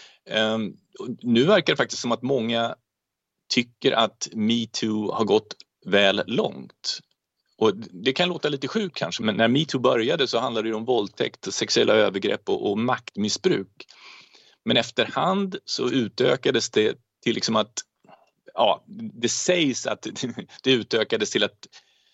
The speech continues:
ödelägga folks liv som bara kommit med en kommentar, jag säger bara inom,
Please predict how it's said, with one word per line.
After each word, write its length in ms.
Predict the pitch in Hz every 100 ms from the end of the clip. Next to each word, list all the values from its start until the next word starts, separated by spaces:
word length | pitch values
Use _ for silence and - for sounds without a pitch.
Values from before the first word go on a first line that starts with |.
| _ -
ödelägga 520 | 117 98 107 113 113
folks 360 | 110 101 -
liv 180 | 98 98
som 280 | - - 98 - - 90 _
bara 400 | 127 113 110 135
kommit 300 | - 117 104
med 100 | 101
en 100 | 95
kommentar, 560 | 101 101 98 101 98 87
jag 80 | 90
säger 140 | 90
bara 360 | 92 95 92 98
inom, 180 | 90